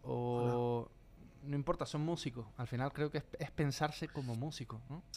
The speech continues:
Speaker 1: Eh,
Speaker 2: Claro, claro, mira, eh, bueno, el Diego es, aparte de personalmente que lo, que lo quiero como si fuera un hermano mío, ¿no?
Speaker 1: Sí.
Speaker 2: Eh, musicalmente, en ese aspecto, el Diego es,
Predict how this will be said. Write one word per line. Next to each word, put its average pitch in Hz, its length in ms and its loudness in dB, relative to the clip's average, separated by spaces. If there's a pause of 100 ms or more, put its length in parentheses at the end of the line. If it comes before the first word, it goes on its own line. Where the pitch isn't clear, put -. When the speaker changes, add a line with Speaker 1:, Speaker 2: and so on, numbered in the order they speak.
Speaker 1:
Eh, 135 120 -2
Speaker 2:
Claro, 147 340 6
claro, 147 260 4
mira, 139 300 4
eh, 123 240 0 (840)
bueno, 123 180 2
el 110 100 4
Diego 117 260 4
es, 113 460 0 (800)
aparte 127 420 2
de 117 140 0
personalmente 113 680 0
que 107 120 -6
lo, 101 180 -10 (140)
que - 60 -16
lo 95 100 -14
quiero 104 220 2
como 101 240 -4
si - 80 -14
fuera 101 340 -4 (460)
un - 80 -10
hermano 101 220 -2
mío, 107 240 0
¿no? 123 180 -4 (360)
Speaker 1:
Sí. - 120 -6
Speaker 2:
Eh, - 720 -12 (180)
musicalmente, 110 680 0
en 110 80 -4
ese 104 180 -6
aspecto, 120 300 -4
el 120 80 -2
Diego 117 220 4
es, 127 180 4